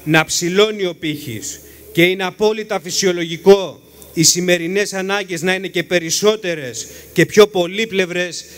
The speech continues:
ενδεχόμενα και διαφορετικές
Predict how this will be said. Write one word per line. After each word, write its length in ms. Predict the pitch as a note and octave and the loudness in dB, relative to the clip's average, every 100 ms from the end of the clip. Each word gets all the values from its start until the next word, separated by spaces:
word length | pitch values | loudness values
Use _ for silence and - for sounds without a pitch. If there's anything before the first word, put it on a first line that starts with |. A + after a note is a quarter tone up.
| - | -2
ενδεχόμενα 840 | E3+ F3 E3+ F3+ - G#3+ G#3 G3 F#3 | 2 2 2 -2 2 2 2 -4 -6
και 140 | F3 | -6
διαφορετικές 1000 | E3+ E3+ F3 F3 D3+ C#3+ F#3 F3+ D#3+ - | -2 -2 0 -4 -6 2 4 4 -4 -14